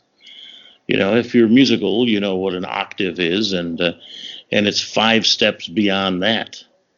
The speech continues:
from the lowest note to the highest. So you, you have to have a, a, a pretty decent range.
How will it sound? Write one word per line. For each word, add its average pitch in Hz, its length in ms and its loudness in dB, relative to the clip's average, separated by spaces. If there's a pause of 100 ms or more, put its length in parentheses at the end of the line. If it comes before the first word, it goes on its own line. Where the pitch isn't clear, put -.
(160)
from 90 220 -2
the 87 60 -2
lowest 98 480 2
note 92 260 -6
to 92 80 -8
the 87 120 -10
highest. 95 600 -8 (300)
So 143 200 2
you, 139 180 6
you 151 180 2
have 160 140 -2
to 147 60 -6
have 117 100 -4
a, 98 80 -8 (100)
a, 95 280 -8
a 113 40 -8
pretty 185 180 -4
decent 117 480 -2
range. 90 560 -6